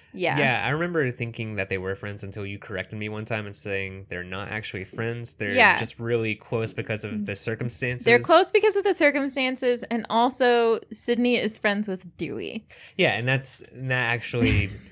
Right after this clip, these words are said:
Speaker 2: when I was watching this, I was paying more attention to their relationship because it's had more time to develop, and yeah, they don't really seem to be friends at this point.
Speaker 1: And especially when we talk about Scream Five next month,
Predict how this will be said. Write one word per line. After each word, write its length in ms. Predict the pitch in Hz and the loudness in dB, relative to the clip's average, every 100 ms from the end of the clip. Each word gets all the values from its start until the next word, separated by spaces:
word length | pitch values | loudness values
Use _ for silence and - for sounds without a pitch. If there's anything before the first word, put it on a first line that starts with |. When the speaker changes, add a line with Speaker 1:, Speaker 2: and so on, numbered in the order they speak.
| _ _ _ _ | _ _ _ _
Speaker 2:
when 280 | - 131 139 | -8 -2 2
I 120 | 131 | 4
was 280 | 131 117 - | 4 2 0
watching 360 | 120 120 117 104 | 2 0 -2 -4
this, 260 | 95 - | -4 -2
I 320 | 101 104 101 - | 2 2 0 -4
was 140 | 107 | -6
paying 260 | - 107 107 | -4 -4 -2
more 140 | 98 | -4
attention 340 | 98 107 - 98 | -4 -8 -10 -12
to 120 | 101 | -12
their 140 | 92 | -10
relationship 600 | 92 101 110 - 98 95 | -8 -6 -6 -6 -10 -10
because 180 | 98 110 | -6 -6
it's 100 | 107 | -4
had 260 | 127 127 117 | 0 0 0
more 200 | 104 101 | -2 -2
time 360 | 107 95 95 95 | -4 -6 -8 -10
to 300 | 95 92 92 | -8 -8 -8
develop, 680 | 101 101 98 90 90 90 95 | -10 -10 -8 -8 -8 -12 -12
and 420 | 95 92 90 92 | -10 -8 -8 -4
yeah, 220 | 95 90 | -2 -2
they 200 | 85 113 | -2 -2
don't 240 | 117 107 | -2 -4
really 200 | 95 95 | -4 -6
seem 180 | 95 98 | -8 -10
to 60 | 92 | -12
be 120 | - | -14
friends 340 | - 92 92 104 | -14 -16 -14 -16
at 100 | - | -12
this 140 | - | -14
point. 320 | - 92 - - | -12 -14 -14 -2
Speaker 1:
And 180 | 208 214 | 0 2
especially 480 | - 269 320 311 | 0 -2 0 -2
when 340 | 254 233 214 170 | 0 -2 -2 -4
we 160 | 196 185 - - | -6 -8 -14 -6
talk 280 | - 196 190 | 2 2 2
about 240 | 180 175 | 0 0
Scream 320 | - 185 165 175 | 0 -2 0 0
Five 260 | 156 151 | -2 -2
next 340 | 165 151 - 170 | -4 -8 -10 -10
month, 520 | 156 147 - - | -8 -8 -12 -18